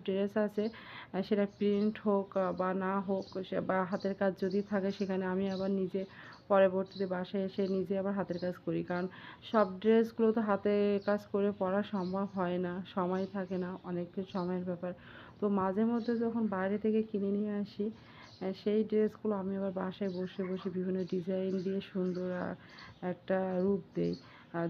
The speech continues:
যেটা মনে হয় যে আরও অনেক গর্জিয়াস, আরও অনেক দামি। তো অল্প একটু সময় ব্যয় করলে প্রত্যেকটা জিনিস কিন্তু অসাধারণ করা যায়। আর যদি আপনি কাজটা মন থেকে করেন,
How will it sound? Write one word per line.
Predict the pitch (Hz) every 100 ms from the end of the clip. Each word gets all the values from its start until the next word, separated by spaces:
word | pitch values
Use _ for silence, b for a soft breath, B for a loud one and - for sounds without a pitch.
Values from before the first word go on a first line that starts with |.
| 170
যেটা | 190
মনে | 190 190 190
হয় | 196 196 190 190
যে |
আরও | 180 185 190
অনেক | 185 185 180
গর্জিয়াস, | 185 175 175 196 185 185
আরও | - 180
অনেক | 196 185 185 170
দামি। | 175 170 165 170 B B B B -
তো | - 190
অল্প | 190 208
একটু | 247 240 226
সময় | 226 220 220
ব্যয় | 220 214 220 220
করলে | 226 214 196 185
প্রত্যেকটা | 196 - 214 214
জিনিস | 208 208 220 -
কিন্তু | 226 220
অসাধারণ | 175 175 185 185 185
করা | 180 175 165 156
যায়। | 175 185 B B B B
আর | 175 170 175 180 175
যদি | 196 202
আপনি | 196 214
কাজটা | 202 202 214 - 220
মন | 196 214
থেকে | 214 202 220 214
করেন, | 185 180 202